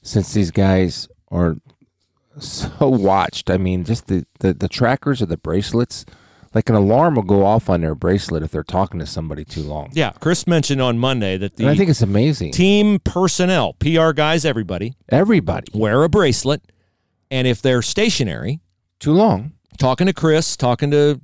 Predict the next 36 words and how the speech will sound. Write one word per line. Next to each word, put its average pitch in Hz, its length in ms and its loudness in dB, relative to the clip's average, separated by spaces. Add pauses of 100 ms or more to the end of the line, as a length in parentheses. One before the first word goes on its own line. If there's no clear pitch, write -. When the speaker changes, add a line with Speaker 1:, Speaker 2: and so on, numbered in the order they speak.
(100)
Speaker 2:
Kevin 151 240 0
Kugler, 151 520 2
Laura 143 280 2
Oakman, 139 340 2
whoever's 139 400 2
on 131 140 0
your 160 80 -2
crew, 123 240 -2
Speaker 1:
Yep. 92 140 -2 (760)
Speaker 2:
standing 143 340 2
there 160 140 4
too 180 220 2
long, 151 380 0 (540)
the 113 100 -6
thought 147 300 0
is, 139 180 2
what, 120 180 -6 (340)
five 156 380 -4
minutes 262 320 -8
or 120 60 -6
fifteen 131 460 -8
minutes? 87 340 -14
Speaker 1:
Uh, 85 520 -2
I 92 140 -6
think, 156 320 -6
I 101 60 0
think 151 200 -4
the 117 120 2
alarm 98 300 2
goes 92 280 2
off 85 540 -4 (140)
at 85 280 -6 (400)
ten 90 280 -2
minutes. 76 360 -6
Speaker 2:
Ten 147 240 0
minutes. 131 400 -4